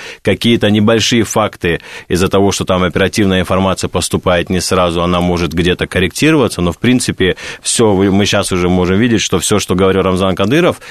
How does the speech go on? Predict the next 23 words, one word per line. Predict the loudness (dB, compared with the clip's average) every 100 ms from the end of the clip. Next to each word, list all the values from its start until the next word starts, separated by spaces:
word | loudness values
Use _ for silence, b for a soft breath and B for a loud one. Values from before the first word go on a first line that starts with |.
| B
в, | -2
в, | 0 2 2 2 0
как | 0 0
бы | 0
глобально, | 2 0 0 0 -2
это | -2 -4
всё | -2 0 0
так | 0 -2 0
и |
было. | 0 2 2 2 -2
В | -6 _
принципе, | -2 -2 -2 -4
там, | -2 0
кроме | 2 0
каких-то, | 0 0 -2 0
может | 0 0
быть, | -2
деталей, | -2 0 0 -2
которые | -6 -4 -4
потом | -4 -6 -2 -2
уже | -2
стали | -2 -2 0
ясны. | 0 -4